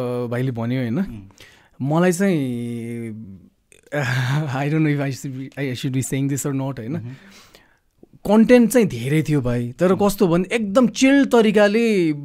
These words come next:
Speaker 1: सकिने के।
Speaker 2: अनि त्यो त
Speaker 1: In a sense, किन भनेदेखि जस्तै हाम्रोमा फर्स्ट त पढाइ नै नहुने,
Speaker 2: हो।
Speaker 1: होइन? पढाइ नै नहुने, अब त्यही हिसाबको एकदमै टफ गर्यो भने पछि सब स्टुडेन्ट फेल भयो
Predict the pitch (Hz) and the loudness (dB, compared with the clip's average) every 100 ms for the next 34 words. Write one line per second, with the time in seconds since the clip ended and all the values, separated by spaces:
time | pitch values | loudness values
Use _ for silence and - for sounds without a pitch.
0 | 143 151 202 170 175 143 196 196 _ 139 | -12 -2 0 2 2 0 -4 -10 _ -12
1 | 135 - 196 202 170 - 269 262 262 - | -10 -8 -8 -8 -4 6 8 8 6 4
2 | 247 240 165 135 147 156 214 180 175 208 | 4 6 4 0 -2 -2 0 -2 -2 0
3 | 190 175 - _ _ _ _ _ _ _ | -2 -4 -14 _ _ _ _ _ _ _
4 | - 160 180 208 214 220 208 175 143 - | -4 2 4 6 6 4 4 0 -2 2
5 | 202 196 185 170 160 156 160 131 104 101 | 2 2 0 2 4 4 2 0 -2 -8
6 | - 98 85 87 _ _ 151 131 151 - | -16 -18 -18 -20 _ _ -4 -2 -4 -2
7 | 160 175 180 180 170 156 226 233 - - | 2 2 2 2 2 2 2 0 -2 -20
8 | _ _ - 160 151 220 202 185 175 190 | _ _ -4 -4 2 2 4 2 0 0
9 | 180 165 196 190 190 175 170 165 170 165 | -4 0 2 2 2 0 0 4 4 4
10 | 131 139 - - 165 147 - 151 139 147 | 2 -2 -4 0 -2 -2 -2 -2 -2 -2
11 | 139 113 107 | -4 -4 -8